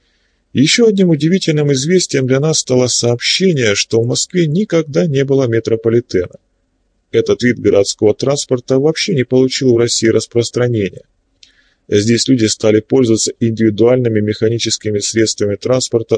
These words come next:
очень давно. Ведь первый автомобиль был изобретён в Санкт-Петербурге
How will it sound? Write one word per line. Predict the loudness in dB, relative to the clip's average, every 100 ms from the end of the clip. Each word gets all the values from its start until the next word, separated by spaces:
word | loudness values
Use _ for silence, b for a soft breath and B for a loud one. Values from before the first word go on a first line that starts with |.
| -2
очень | -2 -2 -2
давно. | -2 0 -2 -6 -8 _ _ _ _ _ _ _
Ведь | -8 -4
первый | 2 4 4
автомобиль | 2 0 0 2 0
был | 2 2 2
изобретён | 0 0 2 0 0 -2
в | 0
Санкт-Петербурге | -2 -2 -4 -6 -2 0 0 -2 -2